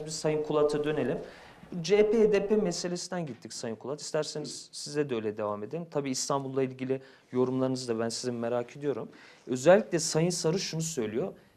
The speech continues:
Yani tabanda yok ittifak diyor. Tabanda olabilir diyor. Yani işbirliği yapmıyorlar diyor. C H P ile H D P arasında bir işbirliği görüntüsü yok diyor.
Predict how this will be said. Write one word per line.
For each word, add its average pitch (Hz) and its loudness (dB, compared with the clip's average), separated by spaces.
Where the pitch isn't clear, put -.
Yani 107 -6
tabanda 139 4
yok 139 2
ittifak - -10
diyor. 180 -4
Tabanda 135 2
olabilir 101 -6
diyor. 185 -4
Yani 117 -8
işbirliği 139 -2
yapmıyorlar 123 0
diyor. 135 -6
C 117 -8
H 110 -6
P 117 -6
ile 110 -6
H 113 -8
D 110 -6
P 113 -8
arasında 117 -10
bir 113 -6
işbirliği 110 -10
görüntüsü 117 -6
yok 120 -6
diyor. 107 -4